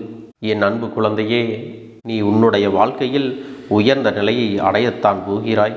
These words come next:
உன்னுடைய குடும்பத்தில் நல்ல நிகழ்வுகள் எல்லாம் உனக்கு நடக்கத்தான் போகிறது. உனக்கு மிகச்சிறந்த வேலை கிடைக்கத்தான் போகிறது. நல்ல வரனும்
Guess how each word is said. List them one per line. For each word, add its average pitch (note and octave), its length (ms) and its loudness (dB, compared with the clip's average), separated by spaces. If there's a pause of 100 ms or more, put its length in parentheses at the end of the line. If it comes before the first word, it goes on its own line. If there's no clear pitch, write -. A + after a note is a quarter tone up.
(380)
உன்னுடைய G#2+ 480 4
குடும்பத்தில் B2 680 2 (200)
நல்ல A2+ 320 0
நிகழ்வுகள் A2 600 0
எல்லாம் G#2+ 380 2 (220)
உனக்கு G2 380 -2
நடக்கத்தான் G2+ 720 0
போகிறது. G2+ 480 -2 (480)
உனக்கு G#2+ 400 0 (260)
மிகச்சிறந்த G#2 720 0 (220)
வேலை G2+ 320 0
கிடைக்கத்தான் G2 680 -2
போகிறது. G2+ 540 -2 (580)
நல்ல A2 380 2
வரனும் A#2+ 480 0